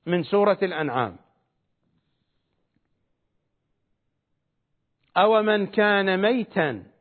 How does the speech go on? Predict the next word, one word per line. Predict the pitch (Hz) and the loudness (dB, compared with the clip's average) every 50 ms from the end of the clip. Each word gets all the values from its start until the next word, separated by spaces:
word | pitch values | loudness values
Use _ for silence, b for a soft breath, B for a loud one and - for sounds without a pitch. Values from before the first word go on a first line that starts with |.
| _ _ _ _ _ _ _ _ _ _ _ _ _ _ _ _ _ _ _ _ _ _ _ _ _ _ _ _ | _ _ _ _ _ _ _ _ _ _ _ _ _ _ _ _ _ _ _ _ _ _ _ _ _ _ _ _
فأحييناه | - 165 165 175 175 147 - - 151 160 151 151 143 135 139 156 170 175 175 143 113 95 | -6 -6 -4 -4 -6 -6 -6 -6 -2 -2 -2 -2 -2 -4 -4 -4 -4 -4 -4 -4 -8 -10